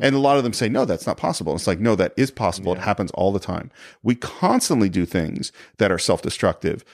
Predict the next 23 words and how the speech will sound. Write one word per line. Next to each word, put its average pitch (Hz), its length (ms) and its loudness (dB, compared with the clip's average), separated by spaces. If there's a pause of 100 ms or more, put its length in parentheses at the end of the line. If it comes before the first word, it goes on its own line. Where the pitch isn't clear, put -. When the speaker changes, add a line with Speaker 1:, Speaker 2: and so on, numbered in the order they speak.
(120)
Speaker 1:
or, 98 300 2
or, 104 200 2
or, 107 300 0
like, 101 220 0
our 107 180 0
ego 156 320 2
needs 113 320 0
us 120 120 -4
to - 100 -12
do 113 160 -4
this 98 260 -2
thing. 131 260 0
And 104 80 2
we 127 80 4
just - 280 0
watched, 107 320 0
again, 110 260 2
we 90 60 -2
just 110 320 -2
watched 95 180 0
Citizen 90 300 -4
Kane. 117 260 2
Speaker 2:
Yep. 117 160 -6